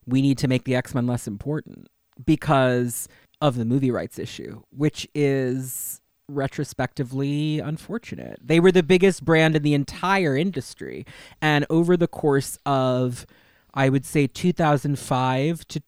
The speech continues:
twenty fifteen-ish, they were completely marginalized to the fringes of the company. And that's not to discount the work of Mike Carey, who I think is great at writing the X-Men.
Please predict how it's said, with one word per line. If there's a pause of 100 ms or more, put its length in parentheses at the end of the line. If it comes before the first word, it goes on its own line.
(140)
twenty
fifteen-ish, (100)
they
were
completely (340)
marginalized
to
the
fringes
of (260)
the
company.
And (320)
that's
not
to
discount
the
work
of (100)
Mike
Carey,
who
I
think
is
great
at
writing
the
X-Men.